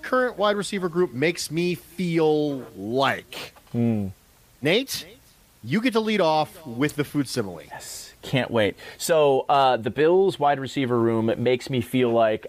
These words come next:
Speaker 2: I'm at the original Pancake House and I get the Dutch apple. Right, like, uh, do you know what I'm talking about, Bruce? The big Dutch apple. When it comes out, out of the sk-, it's in the skillet. It comes out, and when it comes out, it's domed, right? And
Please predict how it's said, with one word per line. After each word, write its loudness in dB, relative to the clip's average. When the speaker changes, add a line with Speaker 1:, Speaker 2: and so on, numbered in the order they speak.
Speaker 2:
I'm 2
at 0
the 2
original 2
Pancake 0
House 0
and 2
I 0
get 0
the -2
Dutch 0
apple. -2
Right, 4
like, 2
uh, 2
do 0
you 4
know 4
what 4
I'm 2
talking 2
about, 2
Bruce? -2
The 0
big 0
Dutch 0
apple. 2
When 0
it -4
comes -2
out, 4
out 4
of -4
the -6
sk-, -16
it's -4
in -2
the 0
skillet. 2
It -2
comes 0
out, 4
and -4
when -4
it -4
comes 0
out, 4
it's -6
domed, -2
right? 2
And 4